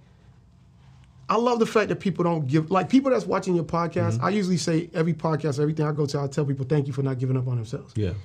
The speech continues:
Speaker 1: Something inside of them's making them watch you.
Speaker 2: Yeah.
Speaker 1: Something inside of them's telling them not to quit,
Speaker 2: Yeah.
Speaker 1: right? I love that.
Speaker 2: Yeah.
Speaker 1: But now it's like, when I have my mentees, I don't know if you ever seen this movie Dolomite.
Speaker 2: I've heard, I haven't seen it. Is it good?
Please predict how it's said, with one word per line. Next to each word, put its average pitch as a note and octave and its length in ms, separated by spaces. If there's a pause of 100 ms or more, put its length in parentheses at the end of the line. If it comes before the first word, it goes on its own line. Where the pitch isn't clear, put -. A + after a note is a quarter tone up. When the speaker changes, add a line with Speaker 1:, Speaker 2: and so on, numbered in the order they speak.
Speaker 1:
Something A3 480
inside F#3+ 320
of D#3+ 60
them's D3 180
making D3+ 240
them C#3 140
watch C3+ 280
you. D3+ 100 (120)
Speaker 2:
Yeah. F2+ 240 (100)
Speaker 1:
Something F#3 320
inside F3 280
of D#3+ 60
them's D#3 160
telling C#3+ 260
them B2+ 100
not C3+ 160
to C3+ 80
quit, B2+ 320 (120)
Speaker 2:
Yeah. F#2 120
Speaker 1:
right? E3 200 (500)
I D#3+ 100
love F#3 280
that. - 280
Speaker 2:
Yeah. F#2 240
Speaker 1:
But D3+ 160
now F#3 260
it's D#3 100
like, D3+ 260 (260)
when D#3 120
I E3+ 60
have F3+ 140
my E3 80
mentees, D#3+ 600 (680)
I D#3+ 40
don't F3 120
know F3 60
if D#3 80
you E3 80
ever D#3 100
seen D#3 160
this C3+ 120
movie C3+ 200
Dolomite. C3 560 (720)
Speaker 2:
I've C3 160
heard, C3 240
I - 40
haven't A#2 180
seen G#2 200
it. F#2 40
Is F#2+ 80
it G2+ 40
good? B2+ 260